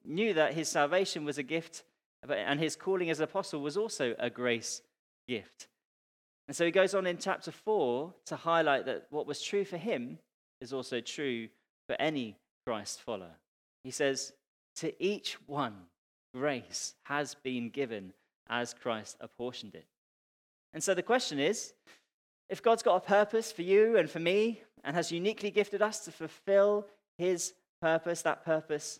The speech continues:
how do we discover what it is? Well, that first one's already sort of been illustrated by revelation, when God speaks to us. And this is what happened to Paul. This is kind of what happened to Phil and his family who moved to Rotterdam.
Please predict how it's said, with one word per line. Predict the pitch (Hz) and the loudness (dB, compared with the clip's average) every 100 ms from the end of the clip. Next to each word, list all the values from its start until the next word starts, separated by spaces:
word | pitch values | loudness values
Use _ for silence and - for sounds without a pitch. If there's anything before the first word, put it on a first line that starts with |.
| _ | _
how | 185 | 4
do | 196 | 6
we | 190 | 4
discover | 180 170 - 151 139 | 2 -2 2 2 2
what | 123 | -2
it | 113 | -2
is? | 117 98 - | -2 -4 -4
Well, | 135 143 143 - _ _ _ - | 2 4 4 -2 _ _ _ 0
that | 180 | 0
first | - 214 214 | 4 2 4
one's | 156 139 | -2 -2
already | 139 156 170 160 | 0 2 4 2
sort | 131 135 | 0 -4
of | 120 | -4
been | 127 117 | -4 -4
illustrated | 123 117 - 101 - 101 - | -4 -6 -6 -8 -8 -14 -8
by | 143 | -6
revelation, | 156 156 170 165 160 156 143 98 - _ _ _ _ _ - | -6 -2 -2 0 0 0 -2 -10 -16 _ _ _ _ _ 0
when | 147 147 | 0 0
God | 170 190 | -2 -2
speaks | - - - - 214 - - - - - _ _ _ - | -4 -6 -6 -4 -4 -6 -8 -6 -6 -10 _ _ _ -8
to | 147 | -6
us. | 104 90 - - - | -6 -8 -12 -12 -6
And | 135 143 | -4 -2
this | 170 | -4
is | 185 175 | -6 -4
what | 151 | -4
happened | 175 170 143 | -4 -8 -14
to | |
Paul. | - 151 170 | -8 -6 -4
This | 175 | -4
is | 151 | -8
kind | - 131 | -6 -4
of | 135 | -2
what | 120 | -2
happened | 139 139 | -4 -6
to | - 131 - _ _ _ - | -4 -6 -6 _ _ _ 0
Phil | 147 156 | 2 4
and | 139 | 2
his | 131 - | 0 -2
family | 139 139 143 151 | 0 0 -2 -4
who | 139 | -4
moved | 135 131 - | -6 -6 -4
to | 123 | -4
Rotterdam. | 113 123 127 120 117 117 | -4 -8 -8 -4 -4 -6